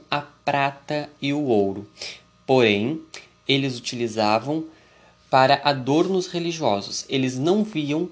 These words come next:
como os espanhóis, por exemplo, vão ver, né? Como, ah, o, o que faz a economia girar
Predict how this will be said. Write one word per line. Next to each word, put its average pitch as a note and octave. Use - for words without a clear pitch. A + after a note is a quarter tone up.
como D3
os C3+
espanhóis, C#3
por C3+
exemplo, A#2
vão A#2+
ver, A2+
né? A2+
Como, A#2+
ah, A#2
o, B2+
o C3
que -
faz C#3+
a B2
economia A#2
girar G#2+